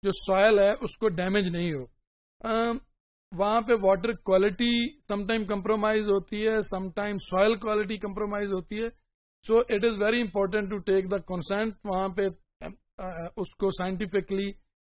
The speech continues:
चेक करना कि अगर यहाँ से वाटर का फ्लो, इस लेवल का फ्लो अगर होगा, तो उससे किस लेवल का डैमेज है, डैमेज होगा भी या नहीं होगा, उसके पॉजिटिव इम्पैक्ट्स होंगे या neg-, नेगेटिव इफेक्ट्स होंगे सॉइल फर्टिलिटी पे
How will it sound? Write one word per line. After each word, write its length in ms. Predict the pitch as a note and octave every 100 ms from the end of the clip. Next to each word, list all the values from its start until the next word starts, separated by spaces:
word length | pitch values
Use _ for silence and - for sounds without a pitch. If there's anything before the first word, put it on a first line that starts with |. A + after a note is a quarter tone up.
| _ -
चेक 200 | G#3 F#3+
करना 320 | G3+ F#3+ F#3+ G3
कि 100 | F#3+
अगर 160 | F#3+
यहाँ 300 | F3+ F3+ F#3
से 140 | F3+ F#3+
वाटर 360 | E3+ D#3+ F#3
का 140 | F3 F#3
फ्लो, 420 | - F#3 F3+ F3+
इस 140 | - D#3
लेवल 260 | E3 F#3+
का 160 | F3+ F3+
फ्लो 420 | - E3 E3 E3 - _ _ _ _
अगर 220 | F#3 F#3+
होगा, 480 | F3+ F#3 G3+ F#3+ D#3+ _ _ _
तो 60 | G#3
उससे 260 | G3 A3
किस 460 | G3+ _ A3+ G3 -
लेवल 300 | G3 F#3+ F#3+
का 140 | G3
डैमेज 500 | F#3 E3+ F3 F#3 F3+
है, 240 | E3 E3+ E3+
डैमेज 460 | E3 E3+ F#3 E3+ - _ - F#3
होगा 320 | F#3+ F#3+ F#3
भी 220 | F#3 F3+
या 40 |
नहीं 220 | E3+ F#3+ G3+
होगा, 240 | F3 E3+
उसके 240 | E3+ -
पॉजिटिव 420 | D3+ F3 F#3 F3+ D#3+
इम्पैक्ट्स 380 | E3+ D#3 C#3+ -
होंगे 260 | D3 C#3+ G3 - _ _ _ _ F#3
या 100 | F#3+
neg-, 520 | D#3+ E3 F#3+ G3+ F3+
नेगेटिव 400 | F#3 G#3+ F#3+ F3+
इफेक्ट्स 400 | D#3+ F3+ D#3 F3
होंगे 340 | D#3+ D#3+ G#3 A#3+ _ _ _ -
सॉइल 340 | F#3 F#3+ G#3
फर्टिलिटी 560 | F3+ G3 G3 G3+ G3 G#3
पे 300 | A3 A3+